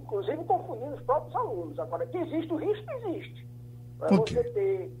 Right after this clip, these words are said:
Speaker 1: seis milhões de pessoas fazendo provas em dois domingos, realmente existe esse risco de contágio. Agora, não é pior do que as praias,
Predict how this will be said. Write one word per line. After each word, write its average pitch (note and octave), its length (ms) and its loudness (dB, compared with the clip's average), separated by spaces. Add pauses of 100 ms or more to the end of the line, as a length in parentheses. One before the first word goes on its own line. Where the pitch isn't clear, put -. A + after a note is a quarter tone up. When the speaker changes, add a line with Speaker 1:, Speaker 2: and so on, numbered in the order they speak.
Speaker 1:
seis - 200 4
milhões - 260 -6
de - 60 -12
pessoas E3+ 560 -2
fazendo E3 480 0 (180)
provas D#3+ 400 2
em F3 60 -8
dois G#3+ 240 4
domingos, B3+ 500 -10 (480)
realmente - 400 2
existe - 420 -12
esse - 180 -12
risco - 280 -10
de - 80 -12
contágio. - 480 -4
Agora, B4 220 4
não G4 240 0
é D#4+ 60 6 (140)
pior - 260 0
do G4 40 -8
que - 120 -4
as C5+ 140 -4
praias, F3+ 440 -2